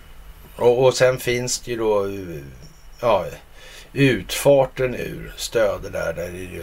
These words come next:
kanske femtio meter mellan vägbanan och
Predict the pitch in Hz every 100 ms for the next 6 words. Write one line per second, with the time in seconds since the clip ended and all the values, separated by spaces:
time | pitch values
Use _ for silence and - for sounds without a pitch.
0 | - 87 85 - 107 87 85 - 101 113
1 | 143 123 - 107 107 92 78 78 82 -
2 | - - - - - - - - - -
3 | 90 90 85 82 90